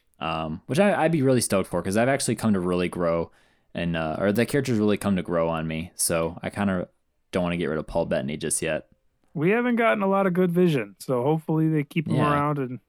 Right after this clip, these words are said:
Speaker 2: you know, he was, he was awesome in Ultron. He was, he was okay in Civil War, and then he was complete garbage in Infinity War.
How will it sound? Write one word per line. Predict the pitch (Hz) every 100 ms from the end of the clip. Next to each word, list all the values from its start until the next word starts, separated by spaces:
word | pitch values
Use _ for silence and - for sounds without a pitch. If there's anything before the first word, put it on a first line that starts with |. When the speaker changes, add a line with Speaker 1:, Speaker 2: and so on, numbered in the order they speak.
| _
Speaker 2:
you | 131
know, | 131 135
he | 143
was, | 139 123 - -
he | 156
was | 131 - - -
awesome | 147 147 - 143
in | 143
Ultron. | 139 147 - 160 147 147 143
He | 131
was, | 113 - - _ _ _ _ _ -
he |
was | 131 135
okay | 147 - 156 151
in |
Civil | 143 160 147 139
War, | 135 143 151 147
and | 117
then | 123
he | 127
was | 123 -
complete | - 120 110 _ 147 147 156
garbage | - 139 123 113 123
in | 110
Infinity | 104 - 107 104
War. | 95 92